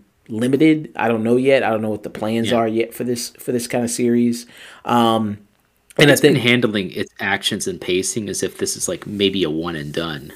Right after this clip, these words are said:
Speaker 1: Yeah, uh, which is kinda maybe what I'm kinda thinking possibly. Um, but, I mean, you, you kinda have a lot of these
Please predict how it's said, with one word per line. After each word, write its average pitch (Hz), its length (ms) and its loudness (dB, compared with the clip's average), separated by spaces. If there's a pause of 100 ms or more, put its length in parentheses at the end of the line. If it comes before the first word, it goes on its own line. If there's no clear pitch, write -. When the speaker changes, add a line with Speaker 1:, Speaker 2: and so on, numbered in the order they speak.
(440)
Speaker 1:
Yeah, 147 640 6 (280)
uh, 120 560 4
which 151 200 0
is 127 140 -4
kinda 127 380 0
maybe 117 460 2
what 110 200 -2
I'm 104 100 -6
kinda 107 300 -6
thinking 107 420 -6
possibly. 107 760 -6 (400)
Um, 127 880 4
but, 139 400 2 (760)
I 165 40 6
mean, 151 140 2
you, 143 120 0
you 156 180 -2
kinda 165 260 4
have 139 240 4
a 120 40 2
lot 123 220 2
of 120 40 2
these 117 260 0